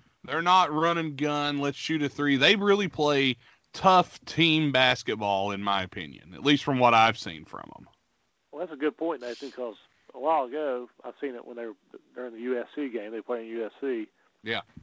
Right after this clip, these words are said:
Speaker 2: And probably five, six minutes left to go in the second half. It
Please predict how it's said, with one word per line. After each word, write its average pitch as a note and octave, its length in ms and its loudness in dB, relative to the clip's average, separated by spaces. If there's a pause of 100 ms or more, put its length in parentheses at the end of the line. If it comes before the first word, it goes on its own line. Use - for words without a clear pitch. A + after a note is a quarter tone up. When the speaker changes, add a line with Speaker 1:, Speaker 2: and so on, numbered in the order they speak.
(960)
Speaker 2:
And C3 640 -6 (340)
probably D3+ 300 0
five, D3 460 0
six - 220 -18
minutes C#3+ 280 -8
left C#3 260 -4
to A#2 60 -20
go C3 260 -2
in A#2 60 -8
the A2+ 160 -14
second B2+ 280 -4
half. C3 300 -2 (460)
It - 80 -16